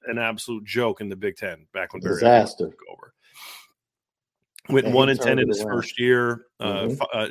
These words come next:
Speaker 1: Coach Alvarez's first year,
Speaker 2: Mm-hmm.
Speaker 1: and then by, uh, Coach, uh, Rudolph's third year is the year they went ten one and one and went to the Rose Bowl
Speaker 2: Yeah.
Speaker 1: and won the Rose Bowl. And so,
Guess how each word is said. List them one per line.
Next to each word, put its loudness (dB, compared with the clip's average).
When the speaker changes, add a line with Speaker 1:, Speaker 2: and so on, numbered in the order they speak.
Speaker 1:
Coach 0
Alvarez's 0
first -4
year, -2
Speaker 2:
Mm-hmm. -8
Speaker 1:
and -8
then -4
by, 0
uh, -6
Coach, -2
uh, -6
Rudolph's -2
third 0
year 0
is -10
the -6
year 2
they -2
went -8
ten -6
one -2
and -4
one -2
and -4
went -8
to -10
the -8
Rose -2
Bowl -12
Speaker 2:
Yeah. -4
Speaker 1:
and -2
won -6
the -6
Rose -2
Bowl. -14
And -4
so, -2